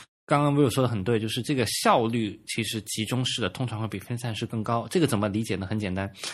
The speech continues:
我集中式我拿下来一栋了，那我就一下就有三百套房，或者一下就有两百套房。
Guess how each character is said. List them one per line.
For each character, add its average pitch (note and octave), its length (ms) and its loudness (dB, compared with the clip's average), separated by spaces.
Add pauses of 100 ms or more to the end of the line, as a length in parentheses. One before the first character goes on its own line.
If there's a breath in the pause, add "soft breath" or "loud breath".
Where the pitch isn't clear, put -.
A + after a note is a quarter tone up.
(160 loud breath)
我 B2+ 120 6
集 D3 160 4
中 F3+ 160 4
式 D#3+ 320 0
我 A2+ 120 2
拿 G#2 180 6
下 D3+ 140 4
来 A2+ 120 8
一 A2 140 4
栋 B2+ 240 2
了， E2+ 140 -6
那 E3 100 0
我 C3+ 100 4
就 D3 120 4
一 A#2 100 4
下 C3 300 6
就 B2+ 120 -2
有 F2 120 0
三 A#2+ 180 2
百 G2 100 4
套 F#2+ 160 2
房， F2 220 -4
或 A#2 80 -4
者 A2 80 0
一 A2 40 0
下 D3+ 200 4
就 A#2+ 120 -2
有 - 20 2
两 F#2+ 160 -2
百 F#2 100 0
套 G2+ 160 -2
房。 E2+ 260 -8